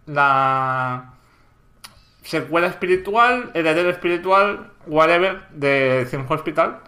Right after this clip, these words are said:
De hecho, está hecho por la mi-, por, por gente que ya trabajó en Bullfrog, que luego pasaron a, a Lionhead, y que ahora han acabado abriendo Two Point Studios. Y de hecho, a lo largo de treinta años de, de, de que les echen de, de un estudio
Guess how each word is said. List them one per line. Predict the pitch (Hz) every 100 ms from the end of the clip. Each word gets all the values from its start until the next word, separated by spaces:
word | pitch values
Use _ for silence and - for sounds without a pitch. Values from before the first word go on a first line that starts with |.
| - _ _ - - _
De | 143 135
hecho, | 165
está | 143 147
hecho | 143 147
por | 135 135
la | 131
mi-, | 135
por, | - 143 135 131 -
por | 131 104
gente | - 143 139
que | 135
ya | 135
trabajó | 131 131 131 131
en | 131
Bullfrog, | 147 135 139 135
que | 135
luego | 127 131 123
pasaron | 120 127 135 135
a, | 127 131 131 123 123 - - - - -
a | 135 139
Lionhead, | 135 135 123 147 143 131
y |
que | 127 127
ahora | 127 131
han | 131
acabado | 120 131 127 127
abriendo | 120 127 135 127 123 123 - - - _ -
Two | 139
Point | 131 127
Studios. | 123 160 160 175 175 - _ _ _ - _
Y | 175
de | 160 160
hecho, | 156 185 175 - _ _ _
a | - 170
lo | 156
largo | 160 160 175
de | 170
treinta | - 165 160 156
años | 170 165 139
de, | 135 139 127
de, | 160 135 135 131 - -
de | 135
que | 131
les | 120
echen | 147 160 160
de, | 151 151
de | 147
un | 139
estudio | 131 151 156 135 127 131 131